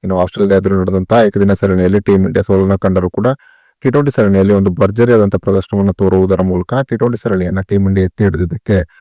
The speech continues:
ಟೀಮ್ ಇಂಡಿಯಾದ ಅಭಿಮಾನಿಗಳಿಗೆ ಫುಲ್ ಖುಷಿಯಾಯಿತು ಅಂತಾನೆ ಹೇಳಬಹುದಾಗಿದೆ.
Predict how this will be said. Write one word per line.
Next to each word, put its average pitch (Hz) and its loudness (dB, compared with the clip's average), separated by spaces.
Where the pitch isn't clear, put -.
ಟೀಮ್ 135 2
ಇಂಡಿಯಾದ 127 2
ಅಭಿಮಾನಿಗಳಿಗೆ 95 2
ಫುಲ್ - -6
ಖುಷಿಯಾಯಿತು 104 0
ಅಂತಾನೆ 95 0
ಹೇಳಬಹುದಾಗಿದೆ. 92 0